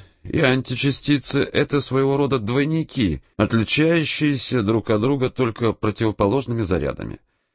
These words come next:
Но если частицы являются кирпичиками нашего мира, то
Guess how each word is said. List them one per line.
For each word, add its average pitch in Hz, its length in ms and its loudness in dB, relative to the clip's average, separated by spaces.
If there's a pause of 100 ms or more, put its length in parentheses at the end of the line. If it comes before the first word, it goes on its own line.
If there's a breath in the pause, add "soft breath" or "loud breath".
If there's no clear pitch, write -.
(500)
Но 107 180 4
если 147 400 2
частицы 139 600 -2
являются 127 580 0
кирпичиками 127 840 -2
нашего 120 520 0
мира, 71 420 -4
то 113 360 4